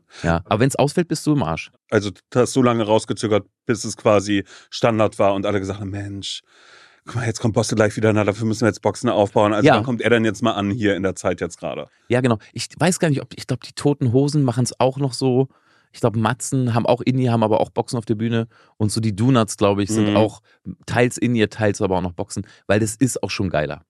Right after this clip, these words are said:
Speaker 2: Ja.
Speaker 1: Also, also ich find Boxen nach wie vor auch gut. Weil man die dann so brettlaut machen kann und man so das Gefühl hat,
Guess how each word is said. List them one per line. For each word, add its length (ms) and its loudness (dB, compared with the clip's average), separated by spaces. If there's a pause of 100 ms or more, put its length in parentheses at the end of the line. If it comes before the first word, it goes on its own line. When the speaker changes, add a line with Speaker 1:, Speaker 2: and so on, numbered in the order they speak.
Speaker 2:
Ja. 120 -4
Speaker 1:
Also, 280 0
also 220 0
ich 100 -10
find 160 2
Boxen 260 -2
nach 160 -4
wie 60 -10
vor 240 0
auch 140 -10
gut. 340 -8
Weil 80 0
man 120 2
die 80 4
dann 120 4
so 200 2
brettlaut 520 0
machen 220 -4
kann 280 -4
und 200 -6
man 100 -2
so 80 -2
das 140 -6
Gefühl 180 2
hat, 140 2